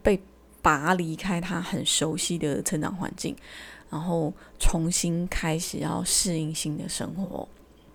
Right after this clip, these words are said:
但是他新的生活并没有展开得很顺利哦，他跟他们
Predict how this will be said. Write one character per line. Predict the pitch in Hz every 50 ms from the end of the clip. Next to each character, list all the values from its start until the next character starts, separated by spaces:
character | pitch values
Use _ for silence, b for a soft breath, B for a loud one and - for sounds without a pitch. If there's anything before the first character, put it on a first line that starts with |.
| - - - - - - - - - - - -
但 | - 294 277 262 262
是 | 311 320 285
他 | 277 220 233 240 226 240
新 | 262 - - - - 247 226 226 233
的 | 226 202 180 175
生 | - - - 185 180 185 196
活 | 196 - 180 151 131 - - - - - - - - - - - - - - - -
并 | - 247 208 185
没 | 175 165 160
有 | 156 156 160
展 | 170 - - 156 139 156
开 | - - 202 160
得 | 190 -
很 | 165 160 190 190
顺 | 180 - - - 180 165 175 170
利 | - - - - -
哦， | - - B B B B B B B B B B -
他 | - 208 214 214 -
跟 | - 208 214 208 208 208 208 208 208
他 | - - 220 196
们 | 190 190 180 175 160 160